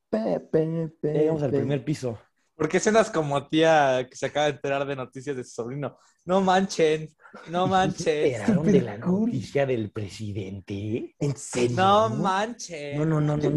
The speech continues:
Speaker 1: ni que
Speaker 2: saben
Speaker 1: fueras
Speaker 2: lo que hizo este señor.
Speaker 1: Ni que fueras Paco de, ¿cómo se llama? Paco de Miguel.
Speaker 2: Paco de Miguel, güey, sí.
Speaker 1: Sí. O,
Speaker 2: Pero
Speaker 1: o
Speaker 2: sí,
Speaker 1: ¿cómo
Speaker 2: güey.
Speaker 1: se llama el otro?
Speaker 3: Jair
Speaker 1: Jair Sánchez.
Speaker 3: Sánchez.
Speaker 1: Jair
Speaker 2: Güey, Jair
Speaker 1: Sánchez.
Speaker 2: Sánchez es una joya. Jair Sánchez,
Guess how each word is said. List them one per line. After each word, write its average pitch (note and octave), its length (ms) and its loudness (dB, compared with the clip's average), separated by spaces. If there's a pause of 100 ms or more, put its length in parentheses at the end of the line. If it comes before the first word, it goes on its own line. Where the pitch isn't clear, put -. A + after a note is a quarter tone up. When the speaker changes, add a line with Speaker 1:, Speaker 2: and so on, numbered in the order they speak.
Speaker 1:
ni D#3 60 4
que D#3+ 100 2
Speaker 2:
saben D#3+ 100 2
Speaker 1:
fueras G#3+ 220 6
Speaker 2:
lo D#3 160 2
que D3 100 -6
hizo E3 240 -4
este D#3 220 -4
señor. G2+ 480 -8 (320)
Speaker 1:
Ni A#3 160 2
que C#3 100 2
fueras E3 300 2
Paco - 420 -2
de, A2+ 400 -4
¿cómo D#3+ 200 0
se F3+ 60 0
llama? - 120 -4
Paco - 240 2
de D3 60 2
Miguel. B2 380 2
Speaker 2:
Paco C#3+ 220 0
de C3 80 4
Miguel, A2+ 400 4
güey, F#2 140 -2
sí. A2+ 180 -2
Speaker 1:
Sí. A2+ 260 -2 (260)
O, B2+ 160 6
Speaker 2:
Pero B2 120 4
Speaker 1:
o B2 40 2
Speaker 2:
sí, C3+ 80 -8
Speaker 1:
¿cómo D3+ 120 2
Speaker 2:
güey. B2 100 4
Speaker 1:
se A2 60 2
llama C#3+ 140 2
el C3 100 2
otro? C#3+ 280 -2 (260)
Speaker 3:
Jair B2+ 120 -10 (120)
Speaker 1:
Jair B2 140 4
Sánchez. C3 340 0
Speaker 3:
Sánchez. A2+ 380 -2
Speaker 1:
Jair B2+ 200 6
Speaker 2:
Güey, B2+ 100 2
Jair C3+ 140 4
Speaker 1:
Sánchez. C3 160 4
Speaker 2:
Sánchez - 220 -4
es A2+ 120 -12
una A#2+ 160 -6
joya. A2 400 -2
Jair C3+ 220 4
Sánchez, C#3 320 -6